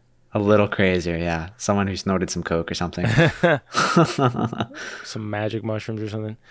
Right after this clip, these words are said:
Speaker 1: Yeah. <laughs>
Speaker 2: Well, somehow Gloria got in the ear of Allison, and that kinda starts the domino effect because Gloria
Speaker 1: Mm-hmm.
Speaker 2: also won the pregnancy lottery and wasn't able to get pregnant, I think.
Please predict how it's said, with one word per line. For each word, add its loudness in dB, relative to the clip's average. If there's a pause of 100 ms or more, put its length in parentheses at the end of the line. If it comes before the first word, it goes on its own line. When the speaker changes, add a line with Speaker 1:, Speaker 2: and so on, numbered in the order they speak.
(140)
Speaker 1:
Yeah. 2 (200)
<laughs> 2
Speaker 2:
Well, 6 (200)
somehow 6
Gloria 8
got 6
in 2
the 0
ear 8
of 4
Allison, 2
and -8
that 4
kinda 0
starts -2
the -16
domino 0
effect -10
because -4
Gloria 6
Speaker 1:
Mm-hmm. -6
Speaker 2:
also 4 (440)
won 4
the 4
pregnancy -2
lottery 4
and -2
wasn't 2
able -4
to -6
get -2
pregnant, 2
I 6
think. 0